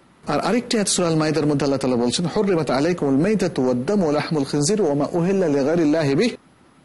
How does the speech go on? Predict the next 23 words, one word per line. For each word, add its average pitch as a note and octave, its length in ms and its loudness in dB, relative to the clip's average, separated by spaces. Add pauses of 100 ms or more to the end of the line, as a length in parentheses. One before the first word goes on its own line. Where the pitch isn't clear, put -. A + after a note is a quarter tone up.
(140)
ফামান C#3+ 300 0
ইত্তুররা", A3+ 680 0 (200)
মানে D3 200 0
মাঝখানে D3+ 380 0
আরেকটু D#3 360 -2
আয়াত C3+ 220 0
আছে, C#3 200 -2
আমরা F#3+ 120 -2
শেষ - 220 -2
অংশটা B2 260 -2
বলছি, A#2 420 0 (320)
"ফামান C3+ 160 0
ইত্তুররা C3 320 0
ফি B2+ 160 -2
মাখমাসাতিন C#3+ 680 -2 (160)
মুতাজানিফিন D3+ 840 0
লিইসমিন G#3 500 0 (240)
ফাইন্নাল্লাহা B2 520 0
গাফুরুর D#3 440 0
রাহিম", D#3+ 360 0 (360)
যে D3 60 -4
তোমাদের F3+ 320 0
উপর E3 320 0